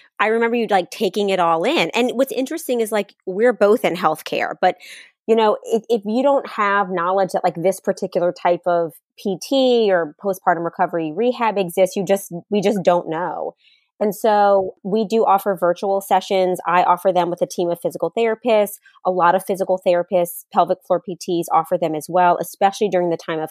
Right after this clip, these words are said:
covid. You know, whether it's safety or distance or childcare, you can meet with an, a pelvic floor therapist online. And, you know, we don't necessarily do, like,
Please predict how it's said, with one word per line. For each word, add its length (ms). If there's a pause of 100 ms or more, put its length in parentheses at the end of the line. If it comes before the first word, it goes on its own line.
(100)
covid. 520 (480)
You 80
know, 260
whether 380
it's 480
safety 720
or 540 (460)
distance 540
or 260
childcare, 760 (320)
you 100
can 160
meet 140
with 140
an, 180 (100)
a 260
pelvic 300
floor 140
therapist 440
online. 520
And, 100 (420)
you 100
know, 100
we 100
don't 160
necessarily 540
do, 240
like, 220